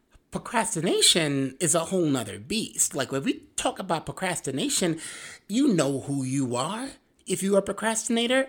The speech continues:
I know who I am because I am a procrastinator. The difference is with procrastination, we know what the deadline is. We know what is required for us to do. We know exactly what it is that we are intending to do.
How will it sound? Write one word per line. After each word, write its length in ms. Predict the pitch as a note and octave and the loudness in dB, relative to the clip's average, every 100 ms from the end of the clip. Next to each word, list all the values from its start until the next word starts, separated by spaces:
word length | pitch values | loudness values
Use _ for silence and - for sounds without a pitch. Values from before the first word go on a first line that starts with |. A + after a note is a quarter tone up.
| - | 2
I 140 | D4+ | 2
know 160 | D#4 D4+ | 4 2
who 160 | C#4 - | 0 -2
I 220 | C#4 C4+ | -6 -4
am 220 | A#3+ B3 A3+ | -2 -2 -2
because 280 | B3+ A#3 | -4 -4
I 160 | B3 B3 - _ | -4 -6 -14 _
am 320 | A#3 C4 B3 F#3+ | 0 2 2 0
a 60 | |
procrastinator. 840 | F#3 - E3+ E3 - E3 C3 - - - - | -8 -8 -6 -4 -2 -2 -2 -8 -12 -10 -8
The 60 | |
difference 420 | - E4+ C#4 B3+ - | -2 -2 0 -2 0
is 240 | C4 A3+ G#3+ - | 0 0 -4 -4
with 160 | F3+ | -4
procrastination, 880 | G3 B3 D4 - G3+ D#4+ - G3+ F#3+ - - - _ - | -4 -8 -6 -4 -2 -2 0 -2 -2 -8 -20 -20 _ -2
we 160 | F4 F#4 | 0 4
know 140 | C4+ | 2
what 180 | G3+ F3 | 2 0
the 120 | B2 | -4
deadline 720 | G#2+ G3 G3+ G3 F#3+ G3 F#3 - | -2 -2 -2 -4 -4 -4 -6 -8
is. 340 | F#3 F#3 F3+ | -4 -2 -2
We 100 | G3+ | 0
know 140 | B3+ A#3 | 0 0
what 240 | D#3 D3+ | 0 -2
is 180 | C3 A#2+ | -2 -6
required 600 | A2+ - - F3+ G3+ G3 | -10 -14 -10 -8 -6 -6
for 160 | - E3+ - | -6 -8 -6
us 240 | E3+ - | -4 -4
to 200 | - G2+ G2+ B2 | -6 -12 -14 -6
do. 380 | A3 A3+ A3+ G#3+ - | -4 -2 -6 -8 -8
We 120 | G#3 B3 | -2 0
know 180 | A#3 | 2
exactly 500 | F3+ C3 F3+ F#3+ G3 | 0 -2 -6 -4 -4
what 160 | F3+ E3+ | 0 0
it 160 | D#3+ - | -2 -4
is 280 | G3+ G#3 G3 | -2 -2 -2
that 180 | D#3 | -4
we 160 | E3+ F3 | -6 -4
are 100 | D3 | -4
intending 600 | D3+ D3 - G#3 A#3 B3 | -6 -6 -6 -4 -4 -4
to 120 | B3 | -6
do. 400 | G3+ C4+ C#4 D4 | -6 -4 -4 -6